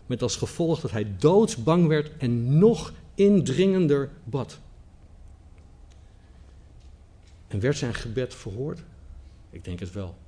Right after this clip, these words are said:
Angst en kwelling maakten plaats voor kracht en durf. En deze waren nodig. Want zijn beslissing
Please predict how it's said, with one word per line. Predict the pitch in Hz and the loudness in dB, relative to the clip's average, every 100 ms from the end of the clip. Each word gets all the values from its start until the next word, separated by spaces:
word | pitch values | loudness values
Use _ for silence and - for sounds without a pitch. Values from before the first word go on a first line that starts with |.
| - - - - - - - - | -20 -20 -20 -20 -20 -20 -14 -12
Angst | - 151 180 - - - - | -6 -2 -2 -2 -12 -18 -16
en | - 117 | -8 -8
kwelling | - 127 131 107 92 92 - | -4 -4 -2 -4 -6 -12 -14
maakten | 113 113 131 - - | -8 -6 -6 -10 -12
plaats | - 117 117 - | -8 -8 -8 -12
voor | - 95 - | -14 -14 -14
kracht | - 143 107 - - - - - | -8 -6 -6 -12 -20 -20 -20 -20
en | - 110 95 | -8 -6 -2
durf. | 113 95 90 - - - - - - - - - - | -2 -2 -10 -16 -20 -20 -20 -20 -20 -20 -20 -20 -18
En | - 104 | -10 -4
deze | 104 95 98 | -4 -4 -6
waren | 92 92 95 | -6 -4 -4
nodig. | 101 107 87 - - - - - - | -4 -6 -10 -14 -20 -20 -20 -20 -10
Want | 127 | -8
zijn | - 127 | -2 0
beslissing | 120 104 - 165 208 - 113 104 | 0 -2 -2 2 2 2 -2 -4